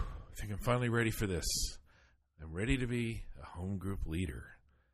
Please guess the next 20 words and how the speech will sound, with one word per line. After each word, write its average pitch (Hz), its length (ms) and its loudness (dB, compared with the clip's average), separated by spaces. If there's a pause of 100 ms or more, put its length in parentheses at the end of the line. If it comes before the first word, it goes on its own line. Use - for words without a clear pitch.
(440)
But 143 220 4
now 160 320 4
what?" 110 400 2 (260)
<laughs> - 40 -6 (480)
So - 160 4
that's 170 320 6
what 196 80 6
we're 175 80 6
talking 170 320 8
about 151 220 8
today. 113 260 2 (380)
The 107 120 2 (120)
things 175 320 6
you 170 100 2
need 156 300 2
to - 80 -2
know 98 300 2
once 120 300 2
you've 120 120 0
decided 110 800 2